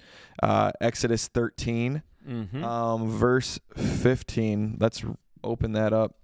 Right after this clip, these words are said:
Speaker 1: and, uh,
Speaker 2: Yeah.
Speaker 1: you read that real quick. I'll have it up on the screen.
Speaker 2: Well, it, this is something,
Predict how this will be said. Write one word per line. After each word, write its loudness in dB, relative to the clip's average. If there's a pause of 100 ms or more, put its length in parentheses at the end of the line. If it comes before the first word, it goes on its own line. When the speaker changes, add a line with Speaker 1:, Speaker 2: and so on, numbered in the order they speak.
Speaker 1:
and, -2
uh, 0
Speaker 2:
Yeah. 0
Speaker 1:
you 4
read 2
that 0
real 0
quick. -4
I'll -2
have -2
it 0
up -4
on -4
the -4
screen. -10
Speaker 2:
Well, -6
it, -8
this -6
is -8
something, -8